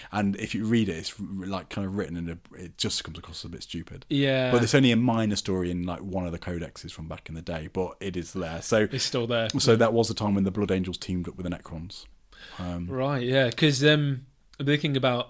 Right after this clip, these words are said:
Speaker 2: uh, Ussachar Creed, who's the guy who leads the Cadian defense before it gets blown up.
Speaker 1: Mm.
Speaker 2: Um, just before the planet obviously gets ripped apart,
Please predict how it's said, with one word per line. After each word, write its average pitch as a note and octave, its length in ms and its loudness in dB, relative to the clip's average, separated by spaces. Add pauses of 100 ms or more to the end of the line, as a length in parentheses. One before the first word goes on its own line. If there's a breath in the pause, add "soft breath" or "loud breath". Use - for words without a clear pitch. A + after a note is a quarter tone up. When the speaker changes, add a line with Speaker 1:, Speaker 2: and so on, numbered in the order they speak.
(160)
Speaker 2:
uh, A#2+ 240 -4
Ussachar A#2+ 440 -4
Creed, A2+ 600 -4 (100)
who's A2 320 -6
the A#2 60 -6
guy A2 220 -8
who A2+ 240 -6
leads A2 260 -6
the A2 120 -10
Cadian A2 360 -6
defense A2+ 640 -10
before B2 300 -12
it B2+ 40 -16
gets A#2+ 120 -14
blown A#2 400 -8
up. - 320 -14
Speaker 1:
Mm. G#2 280 -2 (220 loud breath)
Speaker 2:
Um, C3 280 0
just D3+ 160 -2
before D3 200 4
the D3 80 4
planet C#3 340 2 (280)
obviously B2+ 260 -2
gets A#2+ 220 -2
ripped C3 160 -4
apart, B2 380 -2